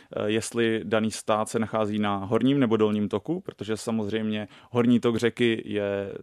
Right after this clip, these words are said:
daleko strategicky významnější než, než dolní tok. To znamená, eh, státy, které jsou na horním toku, mohou lépe zasahovat, eh, do nějaké hydropolitiky celého povodí, ovlivňovat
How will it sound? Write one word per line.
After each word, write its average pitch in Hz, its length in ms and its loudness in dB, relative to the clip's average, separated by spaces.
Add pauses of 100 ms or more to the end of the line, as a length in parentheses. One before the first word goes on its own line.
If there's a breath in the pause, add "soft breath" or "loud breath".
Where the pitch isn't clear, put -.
(180)
daleko 104 540 -4
strategicky 104 580 -6
významnější 113 760 2
než, 104 220 -8
než 107 140 -4
dolní 113 320 2
tok. 117 160 -2
To - 100 -18
znamená, 117 400 0 (300 loud breath)
eh, 107 120 -8
státy, 123 340 0
které 123 280 2
jsou 117 200 -4
na 113 100 0
horním 117 280 2
toku, 117 200 -2
mohou 110 320 0 (180)
lépe 110 520 0
zasahovat, 104 800 -2
eh, - 40 -4 (200)
do 95 400 0 (160)
nějaké 107 240 -4
hydropolitiky 117 640 0
celého 110 320 0
povodí, 113 420 0
ovlivňovat 110 600 2